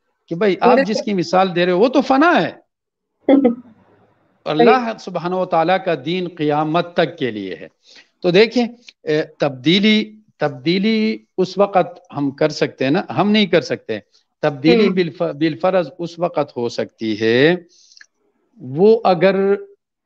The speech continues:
Speaker 1: अ, ये, इनकी, ये, इनकी जो मिसालें हैं, इस तरह की कोई चीज़ हो, ठीक है ना?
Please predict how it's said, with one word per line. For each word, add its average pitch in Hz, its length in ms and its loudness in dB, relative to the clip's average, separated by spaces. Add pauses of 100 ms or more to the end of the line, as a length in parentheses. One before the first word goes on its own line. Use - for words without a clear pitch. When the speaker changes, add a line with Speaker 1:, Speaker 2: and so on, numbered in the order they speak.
Speaker 1:
अ, 156 200 -6
ये, 170 200 2 (400)
इनकी, 226 300 2
ये, 160 260 4
इनकी 208 520 0
जो 160 260 2
मिसालें 160 480 2
हैं, 143 340 -6
इस 277 140 2
तरह 277 200 2
की 226 120 -4
कोई 170 200 0
चीज़ 139 280 -6
हो, 107 140 -16 (500)
ठीक 208 180 -2
है 226 100 0
ना? 185 120 -2